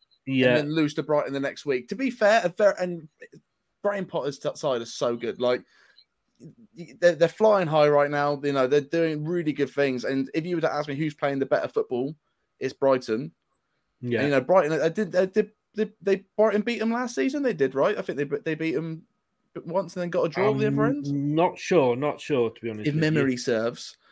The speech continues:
Speaker 1: Hmm.
Speaker 2: So I just think, I just look at it and everything screams, "Bri-, yeah, Brighton have got this one. This is, this is one for Brighton." <laughs>
Speaker 1: Yeah.
Speaker 2: Straight. So
Speaker 1: Uh,
Speaker 2: Arsenal Fan T V can get the numbers next week. I know they had troops back this week, but next week they can really get the numbers up again.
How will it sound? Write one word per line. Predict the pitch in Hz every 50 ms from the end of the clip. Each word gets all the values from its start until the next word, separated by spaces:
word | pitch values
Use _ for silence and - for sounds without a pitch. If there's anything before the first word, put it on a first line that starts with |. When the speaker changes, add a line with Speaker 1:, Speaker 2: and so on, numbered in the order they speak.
| _ _ _
Speaker 1:
Hmm. | - 135 131 123
Speaker 2:
So | 120 233 233 220 220 - - - - -
I | 180 226
just | 233 254 214 -
think, | - 202 185 170 165 151 - - _ _ _ _
I | 175 165
just | - 190 160 165
look | 185 175 160
at | 143
it | 127 107 98
and | 123
everything | 135 135 131 135 131 127
screams, | - - - 151 147 139 123 120 113 - - _ _ -
"Bri-, | 104 71 71 78
yeah, | 82
Brighton | - - 113 110 78 - 117
have | -
got | - 90 -
this | 127 -
one. | - 107 110 120 - -
This | - 151 147 -
is, | 151 143
this | 165 160 156
is | 156 135 135
one | 131 123
for | 127 120
Brighton." | 117 117 117 98 85 110 117 123 - -
<laughs> | - - _ - - _ - 175 160 - _
Speaker 1:
Yeah. | - 123 120 - - 196 - - - 214 214 - - - _ _ -
Speaker 2:
Straight. | 247 - - 208 208 202 180 175
So | 170 - -
Speaker 1:
Uh, | 190 196 180 - 127 - - - - - - - -
Speaker 2:
Arsenal | 196 220 208 - 220 196
Fan | 190 208 202 202
T | 190 208 208
V | 185 190 190
can | 190 185
get | 190 190
the | 185
numbers | 185 180 175 175 170 165
next | 165 160 156 - - -
week. | 160 156 147
I | 160
know | 165 180 185
they | 170 175 165
had | 151 -
troops | - 175 156 135 -
back | - - 139 135 -
this | 139 135 135 -
week, | 147 139 139
but | 139 139
next | 151 165 - -
week | - 139
they | 135 143
can | 135 127 131
really | 135 147 147 143 135 131
get | 131 123
the | - 123
numbers | 123 120 123 120 120 123
up | 113 110 117
again. | 113 117 117 117 117 123